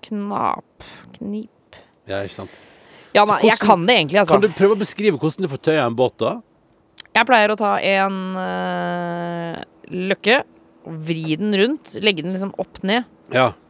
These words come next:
Speaker 1: To, og s-, to, to sånne.
Speaker 2: To sånne f-, f-
Speaker 1: Ja, opp, opp ned løkker kaller jeg det for.
Speaker 2: Ja.
Speaker 1: Og det er vel egentlig det som er dobbel båtsmann, knopp
Speaker 2: Ja, ikke
Speaker 1: eller
Speaker 2: sant.
Speaker 1: knatt eller
Speaker 2: Ja.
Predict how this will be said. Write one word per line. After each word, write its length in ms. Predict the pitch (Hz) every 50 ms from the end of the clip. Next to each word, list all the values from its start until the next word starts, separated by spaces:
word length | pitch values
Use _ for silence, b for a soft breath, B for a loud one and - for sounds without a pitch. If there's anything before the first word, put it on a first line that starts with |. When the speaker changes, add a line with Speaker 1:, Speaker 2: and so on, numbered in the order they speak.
| _ _ _ -
Speaker 1:
To, 140 | - 214 -
og 140 | - 185 185
s-, 80 | - - _ -
to, 120 | - -
to 180 | 185 - 226 196
sånne. 160 | 185 165 123 - _ - - - - - 349 - - - - - - - - - - _ _ _ _ _ _ -
Speaker 2:
To 100 | - 123 113
sånne 220 | - 123 113 107
f-, 180 | 98 - - -
f- 220 | - - - - - - _ _ _
Speaker 1:
Ja, 160 | - - -
opp, 220 | - - - - - - - -
opp 240 | - - 208 - -
ned 160 | - 165 147 123
løkker 280 | 151 - - 175 170 -
kaller 220 | - 147 80 78
jeg 80 | 80 -
det 40 | -
for. 100 | - -
Speaker 2:
Ja. 140 | 143 143 117 - - - -
Speaker 1:
Og 80 | 175
det 80 | 196 208
er 80 | 180
vel 140 | 156 156 160 151
egentlig 220 | 147 - 185 165
det 80 | 151 139
som 140 | - 175 160
er 220 | 151 147 147 147 151
dobbel 320 | 147 143 139 147 147 143 139 143
båtsmann, 460 | 131 - - - - - 151 143 139 139
knopp 220 | - - 143 135
Speaker 2:
Ja, 140 | - 110 110
ikke 60 | 117 143
Speaker 1:
eller 100 | - -
Speaker 2:
sant. 140 | - - -
Speaker 1:
knatt 320 | - 160 - - _ -
eller 220 | - 82 85 85 -
Speaker 2:
Ja. 220 | - _ - 104